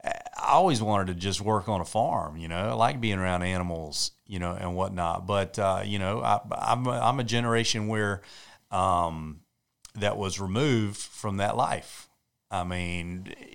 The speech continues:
you know, my, my grandparents, they all, you know, everybody farmed and whatnot. And then, um,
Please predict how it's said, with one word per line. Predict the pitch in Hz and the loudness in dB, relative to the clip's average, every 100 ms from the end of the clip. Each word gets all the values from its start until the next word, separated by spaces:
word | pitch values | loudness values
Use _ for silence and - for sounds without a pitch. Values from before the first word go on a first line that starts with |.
| - | -20
you | - 104 | -12 -6
know, | 90 | -4
my, | 101 92 | -2 -2
my | 98 87 | -4 -6
grandparents, | 82 101 120 113 110 123 - - | -2 0 0 0 0 0 -2 -2
they | 95 98 | 0 2
all, | 98 107 104 107 - | 4 2 0 -6 -10
you | 95 | -6
know, | 95 95 | -6 -6
everybody | - 98 110 101 101 | -4 -4 0 0 0
farmed | - 98 101 104 110 | 0 2 4 2 0
and | 101 95 87 | -6 -6 -4
whatnot. | 90 101 95 92 117 120 | -4 -4 0 0 0 -2
And | 90 82 | -8 -8
then, | 87 87 85 82 - _ _ _ _ - | -6 -6 -8 -12 -18 _ _ _ _ -6
um, | 87 82 78 76 76 76 | -2 -2 -2 -6 -10 -12